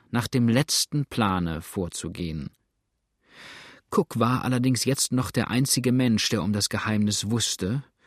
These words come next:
und wäre er mit ihm allein im Wald gewesen, wer weiß, ob er da nicht versucht hätte, sein Leben zu nehmen. Hier aber wäre das für ihn mit zu großer persönlicher Gefahr verknüpft gewesen,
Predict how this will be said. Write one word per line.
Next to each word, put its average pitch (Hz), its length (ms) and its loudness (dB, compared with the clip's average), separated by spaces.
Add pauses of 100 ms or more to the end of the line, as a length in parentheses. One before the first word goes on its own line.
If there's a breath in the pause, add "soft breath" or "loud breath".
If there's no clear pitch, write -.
(180 soft breath)
und 104 220 0
wäre 123 260 2
er 117 240 0
mit 117 220 0
ihm 123 180 2
allein 127 400 2
im 95 180 0
Wald 98 300 -2
gewesen, 90 640 -4 (640)
wer 98 280 -2
weiß, 127 720 -4
ob - 160 -10
er 101 80 0
da 98 160 -2
nicht 101 220 -2
versucht 104 420 -4
hätte, 127 140 -4
sein 120 200 -2
Leben 127 300 -2
zu - 160 -4
nehmen. 82 420 -4 (640 loud breath)
Hier 120 420 2
aber 147 380 -4
wäre 135 220 0
das 131 180 -2
für - 100 -4
ihn 127 280 2
mit 127 120 0
zu - 200 0
großer 123 320 -2
persönlicher 113 640 0
Gefahr 110 340 -2
verknüpft 85 500 -6
gewesen, 90 420 -2